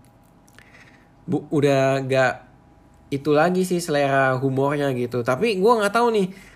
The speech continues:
apakah penonton negara aslinya tuh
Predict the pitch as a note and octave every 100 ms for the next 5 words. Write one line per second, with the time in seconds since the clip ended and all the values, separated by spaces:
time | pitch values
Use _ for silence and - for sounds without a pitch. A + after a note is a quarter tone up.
0 | - E3+ E3+ F3 A3+ A3 - - - E3+
1 | E3 D#3 D#3+ D#3+ D3+ C#3+ C#3+ D3 C#3+ D3
2 | D3 E3 F3 A3 A3